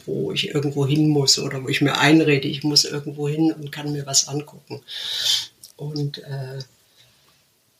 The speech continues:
und das Schrecklichste, was mir passieren kann, sind, äh,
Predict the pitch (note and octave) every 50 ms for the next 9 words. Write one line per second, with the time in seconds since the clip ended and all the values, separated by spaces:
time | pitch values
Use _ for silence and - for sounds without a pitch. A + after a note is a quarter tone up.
0 | _ _ _ _ _ - F3 - F3 E3 D#3 - - - - - _ - - -
1 | - G#3 G#3+ C4 B3+ - - B3+ A3+ G#3+ - - - - G#3+ G3 F#3+ F#3+ F#3 F#3
2 | F3+ E3+ E3+ E3+ E3+ - - - F#3 F#3 F#3+ F#3+ F#3+ - F#3 F3+ F3 - - -
3 | F3 E3+ F3+ F3+ F3+ F3+ F3+ F3+ F3 F3 - - - - - D#3+ D#3+ E3 F3 F3
4 | E3+ E3+ - - - E3 D#3+ E3 E3+ D#3+ - - - E3 D#3+ D#3 D#3 D#3 D#3+ E3
5 | E3+